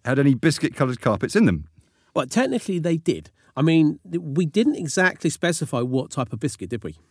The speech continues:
Speaker 1: What, you think, like, Oreos and Bourbons count as being biscuit-coloured?
Speaker 2: Well, yes, technically. Anyway, look, it's not my
Speaker 1: Oh.
Speaker 2: fault because I'm colourblind.
Speaker 1: Oh, here we go again.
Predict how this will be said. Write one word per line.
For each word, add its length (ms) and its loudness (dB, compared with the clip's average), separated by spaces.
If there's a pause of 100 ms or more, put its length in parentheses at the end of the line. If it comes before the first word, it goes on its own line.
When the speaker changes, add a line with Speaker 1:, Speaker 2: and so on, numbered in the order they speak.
(720)
Speaker 1:
What, 240 -2
you 80 0
think, 260 2 (160)
like, 200 -2 (100)
Oreos 480 2
and 220 -4
Bourbons 500 0
count 300 -2
as 120 -4
being 400 0 (140)
biscuit-coloured? 580 -6
Speaker 2:
Well, 180 -8
yes, 240 -4
technically. 540 -2
Anyway, 340 0
look, 160 -2
it's 120 -4
not 120 2
my 140 4
Speaker 1:
Oh. 40 4
Speaker 2:
fault 240 0
because 240 -2
I'm 100 -2
colourblind. 480 0 (380)
Speaker 1:
Oh, 200 6
here 120 8
we 60 6
go 100 6
again. 280 -4